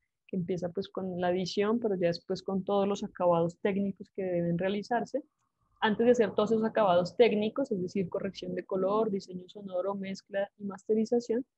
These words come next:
eh, hicimos proyecciones en las comunidades. Todo lo que les decía anteriormente, ¿no? Ese compromiso ético, y era como parte fundamental hacerlo para poder cerrar el proyecto, ¿no? Y de eso también, digamos, escribo en el,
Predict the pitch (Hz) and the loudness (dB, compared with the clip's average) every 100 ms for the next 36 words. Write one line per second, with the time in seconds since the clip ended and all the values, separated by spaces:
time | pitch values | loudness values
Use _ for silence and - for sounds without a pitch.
0 | _ _ _ _ - 185 180 - 208 202 | _ _ _ _ -6 -4 -6 0 0 2
1 | 185 180 - 208 208 - 185 196 214 208 | -2 -4 0 2 2 -2 -2 -2 -2 -2
2 | 196 - 180 175 165 160 170 _ _ _ | -6 -4 -2 0 0 -2 -6 _ _ _
3 | _ _ _ _ _ _ _ _ 185 180 | _ _ _ _ _ _ _ _ 0 0
4 | 175 185 175 170 170 170 180 170 175 175 | -2 -2 0 0 -2 0 2 2 -4 -6
5 | 170 208 262 185 - 196 196 175 180 196 | -2 0 0 -2 -4 -4 -4 -4 -2 -4
6 | 196 214 269 233 185 175 190 175 160 196 | -4 -4 0 0 0 -2 -4 -4 -4 -8
7 | - 240 226 208 185 170 175 240 320 _ | 2 2 4 0 -2 0 0 0 -4 _
8 | _ _ 190 170 190 185 214 220 202 196 | _ _ -4 -2 0 2 0 2 0 0
9 | 175 170 190 185 190 185 190 185 160 160 | 0 0 0 2 2 2 0 -2 0 -2
10 | - 190 262 214 185 175 190 208 190 165 | -4 -4 2 2 2 -2 -4 -6 -4 -2
11 | 165 170 175 190 170 175 170 170 175 170 | 0 -2 -2 -6 -8 -6 -4 -2 -2 0
12 | 170 | -2